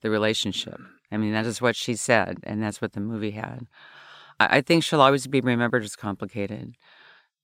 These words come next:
You know, she ended up with him, and she, she didn't have other victims. It's a very strange case. Usually with pedophilia, you see more,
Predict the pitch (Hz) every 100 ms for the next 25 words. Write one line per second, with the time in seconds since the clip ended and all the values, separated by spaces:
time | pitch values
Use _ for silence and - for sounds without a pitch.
0 | - 156 165 156 147 - 151 143 147 143
1 | - 180 175 147 151 - 135 135 131 -
2 | _ - - - _ - - 175 160 -
3 | - - 185 156 147 151 139 123 160 -
4 | 127 120 113 120 139 135 143 135 - 170
5 | 139 - 123 131 - 143 123 - 127 120
6 | 110 107 120 110 110 107